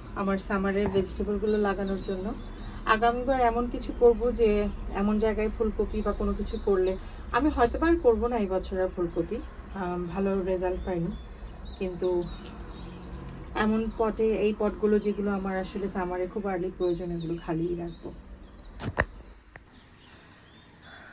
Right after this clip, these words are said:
আমার সেদিন ভিডিও দিয়েছিলাম আমার স্ট্রবেরি, এটা বীজের চারা, আমি বীজ থেকে যে করেছিলাম, মাশাআল্লাহ। আর দেখেন, আমার পিটুনিয়া ফুলগুলো খুব সুন্দর করে ফুটে গেছে already। গাঁদাগুলো তো আছেই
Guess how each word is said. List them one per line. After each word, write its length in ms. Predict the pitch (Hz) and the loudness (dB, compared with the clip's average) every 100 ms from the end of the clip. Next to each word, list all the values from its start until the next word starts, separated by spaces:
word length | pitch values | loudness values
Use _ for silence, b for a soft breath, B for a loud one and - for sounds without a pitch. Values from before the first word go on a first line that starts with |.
| B B - | B B -8
আমার 380 | 208 202 202 208 B B B - | -2 2 2 0 B B B -6
সেদিন 300 | 220 214 202 | 0 2 2
ভিডিও 260 | 196 208 | 2 0
দিয়েছিলাম 420 | 202 202 - 214 | 0 -2 -2 -6
আমার 180 | 202 196 | -4 -4
স্ট্রবেরি, 560 | 185 - 202 185 196 196 | -6 -2 0 0 0 0
এটা 140 | 190 | -2
বীজের 320 | 180 196 196 190 | -4 -4 -2 -4
চারা, 280 | 190 175 180 | -4 -2 -2
আমি 180 | 180 | -4
বীজ 280 | 185 190 - | -4 -6 -8
থেকে 160 | 190 196 | -8 -6
যে 80 | 202 | -6
করেছিলাম, 520 | - 180 170 208 220 | -6 -8 -8 -8 -6
মাশাআল্লাহ। 420 | 196 - 190 226 B B B B B | -6 -4 -6 -6 B B B B B
আর 80 | 226 | -2
দেখেন, 400 | 208 226 311 349 - | 2 2 0 -6 -4
আমার 280 | 254 247 240 | 0 0 0
পিটুনিয়া 520 | 240 233 240 247 254 | -2 -2 0 2 0
ফুলগুলো 600 | - 240 214 226 240 330 - - - - - | -2 -2 2 4 4 0 -4 -18 -20 -14 -12
খুব 100 | - | -6
সুন্দর 360 | 233 208 202 | 0 2 2
করে 200 | 196 196 | 2 0
ফুটে 260 | 190 - 170 | 0 -2 -2
গেছে 320 | 156 156 180 | -2 -4 -4
already। 360 | 160 - - 190 - B B B - 196 | -4 -4 -6 -8 -10 B B B -6 0
গাঁদাগুলো 420 | 202 208 214 226 | 2 4 4 4
তো 140 | 233 | 2
আছেই 360 | 190 - 240 | 0 0 -4